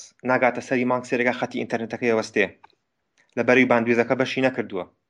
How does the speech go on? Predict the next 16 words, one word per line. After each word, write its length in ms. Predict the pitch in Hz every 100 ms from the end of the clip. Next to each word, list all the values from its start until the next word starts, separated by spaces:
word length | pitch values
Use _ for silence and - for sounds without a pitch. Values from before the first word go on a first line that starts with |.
| _ _ -
ئەبێ 140 | 123 127
دیسانەوە 360 | 131 135 127 123
کارتی 260 | 131 127 123
تێکا 200 | 131 131 120
بۆ 60 | 120
مانگێکی 320 | 123 120 117 -
تر 120 | 98 - _ _ _ _
پڕی 160 | - 110 101
کاتەوە. 320 | 95 90 82 - _ _ _ _ _ _ _ _ _ - 123
شتێکی 220 | - 156 -
تریش 160 | 151 -
کە 60 | 135
هەیە 160 | 156 127
بۆ 100 | 131 127
ئەوانە 300 | 131 123 139 123
باشە 240 | 113 -